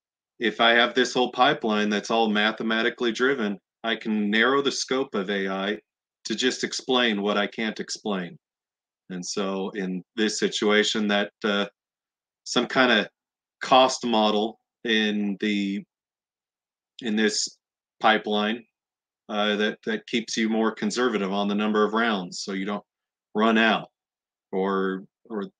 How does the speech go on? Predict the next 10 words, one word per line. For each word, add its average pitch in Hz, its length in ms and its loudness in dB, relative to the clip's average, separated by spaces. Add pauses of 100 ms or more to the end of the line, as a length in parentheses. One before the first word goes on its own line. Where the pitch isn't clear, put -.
assign 110 500 2
target 110 420 2
priorities 95 680 2
is 92 160 -8
another 101 480 0 (480)
A 98 180 0
I, 90 260 -4
and 98 260 -4
you 95 120 -2
just, 95 280 -10